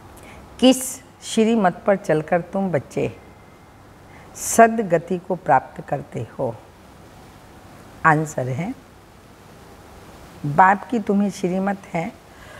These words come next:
<clears throat> इस पुरानी दुनिया को भूल, एक मुझे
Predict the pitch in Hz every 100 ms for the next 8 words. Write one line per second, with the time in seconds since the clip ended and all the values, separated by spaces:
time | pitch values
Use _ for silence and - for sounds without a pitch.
0 | - - - 554 - - - 269 196 262
1 | - 254 220 247 - - 208 196 202 220
2 | 170 175 185 185 160 127 - 180 117 110
3 | - - - - - - - - - -
4 | - - - - - - - 240 247 190
5 | 175 160 208 202